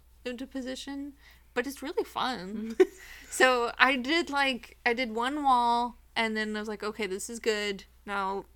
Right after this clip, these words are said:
Speaker 1: you know, we sand it and we prime. Well, <sighs> some of the other walls where I primed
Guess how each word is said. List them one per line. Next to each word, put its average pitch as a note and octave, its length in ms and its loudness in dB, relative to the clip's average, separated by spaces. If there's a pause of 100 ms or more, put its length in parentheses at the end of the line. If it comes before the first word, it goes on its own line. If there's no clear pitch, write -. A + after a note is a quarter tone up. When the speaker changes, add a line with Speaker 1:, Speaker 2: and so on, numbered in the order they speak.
(120)
Speaker 1:
you G#3 100 -10
know, F3+ 160 -6
we F3 100 -10
sand G3+ 340 -6
it G3+ 240 -2 (120)
and G#3+ 120 -14
we A3 100 -8
prime. F#3 560 -6 (680)
Well, C#4 560 4 (380)
<sighs> - 400 -20
some C4 240 -10
of G#3+ 60 -10
the G#3+ 120 -4
other A#3+ 180 -2
walls G#3+ 360 -4
where G3+ 180 -4
I F#3+ 80 -2
primed B3 760 -6